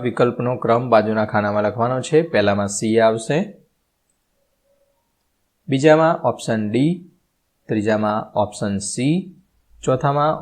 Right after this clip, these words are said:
ઓપ્શન ડી, પાંચમામાં ઓપ્શન સી, છઠ્ઠામાં ઓપ્શન સી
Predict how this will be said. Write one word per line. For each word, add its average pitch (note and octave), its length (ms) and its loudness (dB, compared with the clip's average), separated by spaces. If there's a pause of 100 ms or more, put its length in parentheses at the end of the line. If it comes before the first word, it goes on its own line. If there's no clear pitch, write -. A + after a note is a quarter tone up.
ઓપ્શન A2 380 -4
ડી, B2 260 2 (920)
પાંચમામાં A#2 600 -2
ઓપ્શન G#2+ 300 -4 (160)
સી, C3 240 -2 (1500)
છઠ્ઠામાં D3 520 0 (140)
ઓપ્શન A2+ 320 -4 (140)
સી C3+ 220 -2